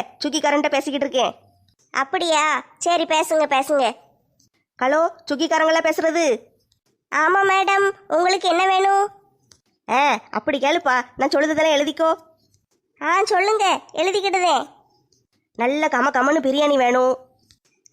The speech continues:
Speaker 2: சரி மேடம், எழுதிக்கிட்டேன், கொண்டு வந்துடட்டா?
Speaker 1: இருமா, இன்னும் முழுசா சொல்லி முடிக்கல.
Speaker 2: இன்னும் முழுசா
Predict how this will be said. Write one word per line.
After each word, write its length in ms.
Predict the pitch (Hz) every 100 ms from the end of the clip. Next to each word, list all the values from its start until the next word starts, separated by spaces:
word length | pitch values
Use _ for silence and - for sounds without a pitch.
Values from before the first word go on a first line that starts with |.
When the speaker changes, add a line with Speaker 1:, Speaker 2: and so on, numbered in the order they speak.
| 370
Speaker 2:
சரி 200 | 359 415 392
மேடம், 260 | 392 403 415 - 311
எழுதிக்கிட்டேன், 520 | 381 403 415 392 311 - -
கொண்டு 180 | 339 392
வந்துடட்டா? 420 | 392 392 381 427 370 247 - _ _ _ _ _ _ _ 208
Speaker 1:
இருமா, 300 | 285 339 311 302 -
இன்னும் 180 | 277 294
முழுசா 200 | 302 330
சொல்லி 140 | 320 302
முடிக்கல. 320 | 285 294 294 294 302 _ _ _ _ _ _ _ -
Speaker 2:
இன்னும் 260 | 302 370
முழுசா 240 | 330 339